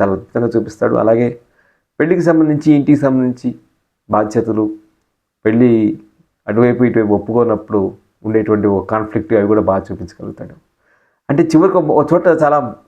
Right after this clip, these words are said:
అంటే ఎంత down to ఎర్త్‌గా క్యారెక్టర్ని తీర్చిదిద్దాడంటే శివకార్తికేయన్ పాత్ర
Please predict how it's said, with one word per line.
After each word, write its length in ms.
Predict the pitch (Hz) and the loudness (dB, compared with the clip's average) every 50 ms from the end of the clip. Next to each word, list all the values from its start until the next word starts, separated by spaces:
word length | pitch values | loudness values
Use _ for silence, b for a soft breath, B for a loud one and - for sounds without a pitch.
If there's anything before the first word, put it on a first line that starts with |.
| _ _ - | _ _ -8
అంటే 280 | - 131 156 143 135 - | -4 0 2 2 2 2
ఎంత 220 | - 131 131 - | 0 0 0 0
down 320 | - - - 139 156 170 160 | 0 0 2 0 0 0 2
to 60 | 185 | 2
ఎర్త్‌గా 300 | 170 160 160 160 165 160 | 2 2 2 0 0 0
క్యారెక్టర్ని 600 | 160 151 143 143 143 - 143 143 135 131 131 127 | 2 2 0 0 0 -2 -2 0 0 0 0 -2
తీర్చిదిద్దాడంటే 1120 | - - 135 131 - - 127 127 123 - 120 113 113 113 104 - 143 117 110 117 127 143 139 - - _ _ _ _ _ _ _ _ _ _ _ _ _ _ _ _ _ _ _ _ _ _ _ _ _ - | -2 -2 -2 -2 -2 -2 -2 -2 0 0 0 0 0 -2 0 2 2 4 4 4 4 2 0 -2 -6 _ _ _ _ _ _ _ _ _ _ _ _ _ _ _ _ _ _ _ _ _ _ _ _ _ -2
శివకార్తికేయన్ 880 | - 160 170 170 170 196 190 190 - 185 165 165 180 175 170 156 160 - | 0 0 2 2 2 2 2 2 2 0 2 2 4 4 2 2 0 0
పాత్ర 280 | 156 151 156 - 160 | -2 -2 0 0 0